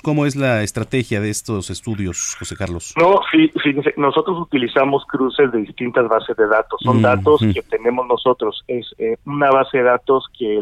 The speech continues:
Speaker 2: eh, le llamamos Pangea, que
Speaker 1: Ujú.
Speaker 2: son datos de los hogares a nivel manzana. La tenemos distri-, eh, disponible para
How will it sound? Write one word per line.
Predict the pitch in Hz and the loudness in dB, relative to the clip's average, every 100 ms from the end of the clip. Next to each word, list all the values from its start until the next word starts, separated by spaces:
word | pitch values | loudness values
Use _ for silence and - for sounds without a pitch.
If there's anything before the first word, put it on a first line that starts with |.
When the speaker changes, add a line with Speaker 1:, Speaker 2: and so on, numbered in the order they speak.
| 107 - | -4 -6
Speaker 2:
eh, | 110 107 107 | -4 -2 -4
le | 107 | -4
llamamos | 107 107 117 127 - | -2 0 0 -2 -2
Pangea, | - 107 - 147 165 - | -4 -2 2 4 4 0
que | |
Speaker 1:
Ujú. | 110 | -2
Speaker 2:
son | 123 127 - - | 0 -2 -4 0
datos | 135 139 151 143 143 - - _ _ _ _ | 0 2 2 2 0 -14 -20 _ _ _ _
de | 127 | 0
los | 117 110 | 0 0
hogares | 117 135 143 151 147 - | 2 4 4 4 2 -4
a | 120 | -8
nivel | 110 113 131 139 - - | -8 -2 0 0 -6 -14
manzana. | 123 117 117 107 165 160 135 160 - | -2 -2 -2 0 2 2 2 0 -2
La | 156 147 | -2 0
tenemos | 160 175 151 | 0 -2 -6
distri-, | - - 135 - 135 131 | -16 -10 -10 -8 -8 -6
eh, | 127 123 | -6 -6
disponible | 127 - 139 143 147 | -4 -2 -2 0 0
para | - 113 117 113 110 110 110 | 2 2 4 4 4 4 4